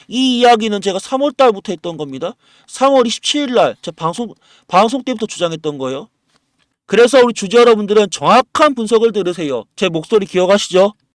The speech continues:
자, 그래서 보시게 되면 물량 지표를 보게 되면은 현재 장악해야 될 게 여기죠.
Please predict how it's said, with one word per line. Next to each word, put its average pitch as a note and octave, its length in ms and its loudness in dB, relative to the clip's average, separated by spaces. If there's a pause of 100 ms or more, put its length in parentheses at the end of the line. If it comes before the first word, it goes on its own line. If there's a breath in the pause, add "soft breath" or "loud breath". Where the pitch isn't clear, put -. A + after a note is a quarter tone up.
(260)
자, F#3+ 80 4
그래서 A3 140 4
보시게 G3+ 340 -4
되면 A3+ 440 4
물량 A3 360 2
지표를 C4 320 -4
보게 G3+ 200 -2
되면은 F#3 420 -2
현재 B3 340 0
장악해야 F#3+ 460 0
될 G3 140 0
게 D3 80 -6
여기죠. D#3 460 -8